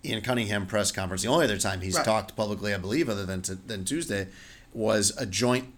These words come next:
Speaker 1: press conference with him and Poles.
Speaker 2: On cut day.
Speaker 1: And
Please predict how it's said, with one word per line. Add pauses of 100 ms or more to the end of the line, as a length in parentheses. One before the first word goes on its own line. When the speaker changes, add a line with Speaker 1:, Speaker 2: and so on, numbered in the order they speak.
(380)
Speaker 1:
press
conference
with
him
and
Poles.
Speaker 2:
On
cut
day. (840)
Speaker 1:
And